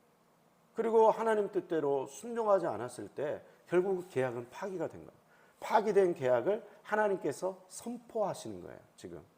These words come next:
이미 네가 어겨서 이렇게 될 수밖에 없다라는 걸 지금 이야기하고 있는 거예요.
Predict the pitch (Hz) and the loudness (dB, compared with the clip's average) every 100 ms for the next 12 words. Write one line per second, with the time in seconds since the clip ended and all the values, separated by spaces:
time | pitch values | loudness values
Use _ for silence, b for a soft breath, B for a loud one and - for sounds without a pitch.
0 | _ _ _ _ _ _ 180 240 254 151 | _ _ _ _ _ _ -4 -2 -2 -2
1 | 175 196 226 - - - 107 170 175 226 | 0 2 0 -4 -16 -12 -4 -2 0 4
2 | 247 - - - - 151 202 214 - 220 | 4 2 -16 -20 -8 2 2 2 -2 -6
3 | 180 151 - 135 135 127 - - 98 82 | -4 -4 -6 -8 -8 -8 -10 -10 -10 -10
4 | - _ _ - 123 160 214 208 - 135 | -18 _ _ -10 -4 -2 0 0 -2 -10
5 | 113 139 151 127 117 127 104 104 78 | -4 0 0 -2 -10 -12 -12 -16 -18